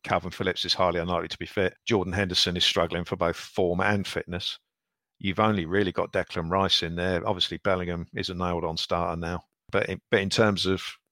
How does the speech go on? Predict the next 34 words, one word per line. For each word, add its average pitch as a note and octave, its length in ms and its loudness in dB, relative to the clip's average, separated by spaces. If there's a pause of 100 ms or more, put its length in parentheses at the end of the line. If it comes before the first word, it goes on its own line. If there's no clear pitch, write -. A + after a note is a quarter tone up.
(680)
you G2 100 -4
know, F2+ 140 0 (140)
playing F#2+ 260 4
in F2+ 60 -2
front F#2+ 240 -2
of F2+ 120 -8
the, F#2 320 2
the - 120 -8
back F#2+ 200 0
four, G2+ 220 2
there, G2 220 2
there G#2 160 0
aren't G#2 160 2
many G2 180 0
options. G#2+ 320 -4
So G#2+ 160 2
he's, A2 300 -2 (260)
he's G#3 160 0
still F3+ 180 6
got, A2+ 300 4 (260)
he's B2+ 140 0
still C#3+ 180 2
got G2+ 140 4
a - 40 -2
decent F2 300 -2
chance, D#2+ 540 -4
but F#2 180 2
it, F#2+ 220 0
it G2 160 2
wouldn't G2+ 200 0
surprise F2 360 0
me E2+ 140 -6
either E2+ 120 -6
way. F#2 200 0